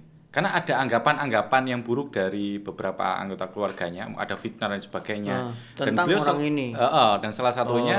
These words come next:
Speaker 2: Oh.
Speaker 1: menceritakan yang sebenarnya terjadi dengan buku.
Speaker 2: Oke.
Speaker 1: Gitu. Keren sekali.
Speaker 2: Jadi itu selain bisa berfungsi untuk membangun, eh, reputasi,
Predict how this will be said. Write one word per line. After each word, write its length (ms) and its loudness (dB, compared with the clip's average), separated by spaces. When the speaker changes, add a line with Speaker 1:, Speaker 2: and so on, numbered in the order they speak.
Speaker 2:
Oh. 100 -8
Speaker 1:
menceritakan 800 0
yang 240 -2
sebenarnya 440 -2
terjadi 400 -4
dengan 220 -6
buku. 400 -12
Speaker 2:
Oke. 220 -12
Speaker 1:
Gitu. 80 -10
Keren 220 -8
sekali. 400 -8
Speaker 2:
Jadi 460 6
itu 220 4
selain 520 10
bisa 380 6
berfungsi 560 -2
untuk 220 0
membangun, 580 -2
eh, 400 -4
reputasi, 840 4